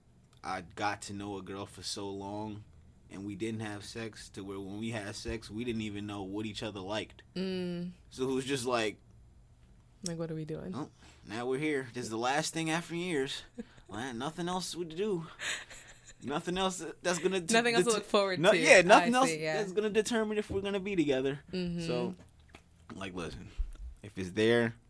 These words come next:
Speaker 1: if you're ready to take it, you're ready to get it, get it. That's
Speaker 2: Mm-hmm.
Speaker 1: all I'm gonna say.
Speaker 2: No, I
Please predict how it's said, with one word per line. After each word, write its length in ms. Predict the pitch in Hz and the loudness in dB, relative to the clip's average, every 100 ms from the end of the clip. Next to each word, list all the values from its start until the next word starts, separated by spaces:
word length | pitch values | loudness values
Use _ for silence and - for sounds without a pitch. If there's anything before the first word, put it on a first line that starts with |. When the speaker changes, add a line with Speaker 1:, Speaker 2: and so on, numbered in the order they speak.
| - - - - - - _ - | -20 -20 -20 -20 -20 -20 _ -20
Speaker 1:
if 100 | - | -12
you're 120 | 80 | -6
ready 240 | 95 98 | -6 -6
to 80 | 95 | -8
take 300 | 92 98 92 | -8 -10 -8
it, 160 | 101 - - - | -8 -10 -16 -20
you're 80 | 80 | -14
ready 260 | 82 98 101 | -6 -4 -4
to 100 | 101 | -8
get 260 | - 107 110 | -8 -4 -4
it, 120 | 110 - - | -4 -10 -16
get 180 | 85 87 | -8 -8
it. 100 | 78 - - - | -8 -14 -16 -8
That's 440 | 170 156 160 160 | -6 -4 -4 -4
Speaker 2:
Mm-hmm. 80 | 175 | -6
Speaker 1:
all 60 | 175 | -6
I'm 80 | 160 | -8
gonna 140 | 160 | -10
say. 280 | - 58 55 - - _ _ _ - - - | -12 -14 -16 -20 -20 _ _ _ -20 -20 -14
Speaker 2:
No, 120 | 180 | -10
I 140 | 175 | -8